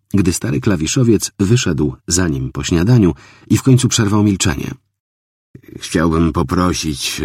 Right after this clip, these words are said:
żebyś z nami został”, rzekł. Wymówił to „chciałbym”. W jego starych, pełnych bólu oczach rozbłysła iskierka nadziei. Richard nie odpowiedział. „Jeśli nie zostaniesz, kierownik z pewnością nas oszuka”,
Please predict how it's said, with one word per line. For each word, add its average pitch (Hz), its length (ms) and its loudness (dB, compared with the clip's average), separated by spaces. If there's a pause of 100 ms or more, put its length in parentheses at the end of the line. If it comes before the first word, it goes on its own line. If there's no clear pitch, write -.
(100)
żebyś 76 340 -2
z 80 80 -4
nami 90 260 2
został”, 76 560 -4 (600)
rzekł. - 480 -6 (500)
Wymówił 90 400 0
to 73 360 -4
„chciałbym”. 69 760 -6 (920)
W 90 60 -2
jego 87 220 0
starych, 117 440 -4
pełnych 110 380 0
bólu 95 360 2
oczach - 480 -6
rozbłysła 87 600 -2
iskierka 73 460 -4
nadziei. 69 560 0 (680)
Richard 71 340 -2
nie 71 140 0
odpowiedział. 69 580 -6 (880)
„Jeśli 95 440 2
nie 98 160 4
zostaniesz, 92 840 0 (440)
kierownik 110 460 2
z - 80 -8
pewnością 104 520 2
nas 92 180 0
oszuka”, 76 560 -4